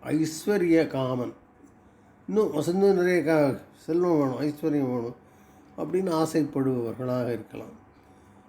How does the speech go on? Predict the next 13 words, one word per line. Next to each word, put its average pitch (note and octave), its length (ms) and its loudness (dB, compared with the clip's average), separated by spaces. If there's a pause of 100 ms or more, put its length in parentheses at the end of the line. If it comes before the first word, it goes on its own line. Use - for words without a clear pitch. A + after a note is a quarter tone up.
(220)
ஆத்-, D#3+ 320 2 (460)
ஆத்மமம்பரிகி, C3+ 1500 0 (840)
கைவல்யத்தில் E3+ 1000 0
காமனாக B2+ 520 -2
இருக்கிறான். A2 480 -12 (140)
அவர்கள் D3+ 360 -2
ஆத்மாவை D3+ 480 -2
பத்தி C3 260 -4
தெரிஞ்சுக்கணும், C3 400 -2 (1200)
ஆத்மாவே D#3+ 640 2
எல்லாம், C#3+ 420 2 (1000)
அகம் D#3 340 0
பிரம்மாஸ்மி, C#3+ 840 2